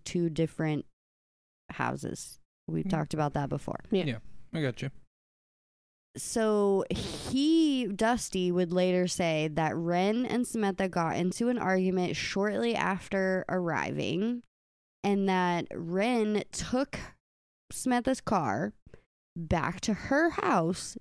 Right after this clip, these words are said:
Speaker 1: to spend the night, leaving Samantha on the property with his dad and uncle.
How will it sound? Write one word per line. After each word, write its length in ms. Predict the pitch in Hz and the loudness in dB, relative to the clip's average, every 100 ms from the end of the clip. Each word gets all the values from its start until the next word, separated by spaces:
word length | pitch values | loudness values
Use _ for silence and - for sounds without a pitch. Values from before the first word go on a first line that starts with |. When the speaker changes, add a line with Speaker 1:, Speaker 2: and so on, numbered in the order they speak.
| - | -4
Speaker 1:
to 140 | 226 | -2
spend 360 | - - 226 247 | 0 2 2 4
the 60 | |
night, 400 | 240 196 185 180 - | 4 4 2 0 -2
leaving 560 | 180 175 208 220 233 | -4 0 2 2 2
Samantha 800 | 233 - 208 190 180 185 180 175 - | 0 0 0 0 0 0 0 -2 -4
on 480 | 180 180 170 170 - | -2 0 0 0 -4
the 80 | 165 | -4
property 640 | 175 139 - - - - _ _ - | -2 -2 -2 -6 -8 -10 _ _ -2
with 200 | 170 165 | -2 0
his 240 | 185 160 | -2 -2
dad 360 | 170 160 156 151 | 0 2 0 -2
and 120 | 156 156 | -4 -2
uncle. 400 | 143 - - | -4 -6 -12